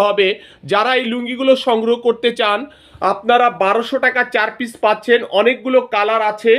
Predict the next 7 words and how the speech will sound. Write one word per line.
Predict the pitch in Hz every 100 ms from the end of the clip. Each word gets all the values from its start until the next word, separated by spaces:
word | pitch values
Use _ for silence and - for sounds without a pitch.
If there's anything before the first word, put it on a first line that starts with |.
| - - - 190
এবং | 240 269 -
এই | 226 277 311 269 -
লাইট | 147 190 262 262 -
কালার | 254 254 220
লুঙ্গিগুলো | 226 226 226 240 226 -
আপনার | 196 196 220 165
দোকানে | 202 226 226